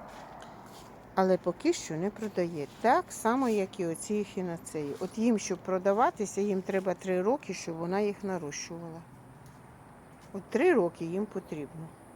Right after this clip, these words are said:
От купили ми в цьому році, так? Три роки їм потрібно, щоб вона їх розділяла і нарощувала. Не все так швидко робиться. Так, зараз вам покажу, піду, така красуня, так?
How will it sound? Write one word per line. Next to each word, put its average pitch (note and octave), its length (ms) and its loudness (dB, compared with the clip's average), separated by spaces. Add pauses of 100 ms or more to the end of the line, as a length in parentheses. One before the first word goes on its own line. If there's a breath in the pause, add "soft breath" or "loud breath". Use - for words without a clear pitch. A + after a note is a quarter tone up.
От E3 100 -6 (100)
купили F4 600 6
ми A3 120 4
в G3+ 40 0
цьому G3+ 380 2
році, D3+ 420 -4
так? A#3 160 0 (1120)
Три B3 220 6
роки C4 340 4
їм G#3+ 180 4
потрібно, A#3+ 640 2
щоб F3+ 220 -4
вона G3 280 2
їх G3 160 0
розділяла F#3+ 680 2
і G#3+ 60 0
нарощувала. D3+ 800 -6 (380 loud breath)
Не G3+ 160 6
все C4 260 2
так G#3 220 -2
швидко G3+ 480 -4
робиться. C3+ 540 -12 (1900 loud breath)
Так, F3+ 240 4
зараз A#3 320 12
вам A#3 180 8
покажу, G3+ 520 6
піду, F3+ 460 2 (260 loud breath)
така F#3 280 2
красуня, E3 760 -6
так? G#3 140 -6